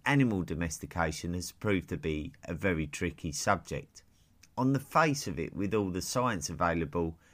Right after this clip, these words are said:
these days, it shouldn't be quite so tricky.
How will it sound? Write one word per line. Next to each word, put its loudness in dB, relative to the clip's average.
these 2
days, 2
it -2
shouldn't 0
be -4
quite -2
so -2
tricky. -2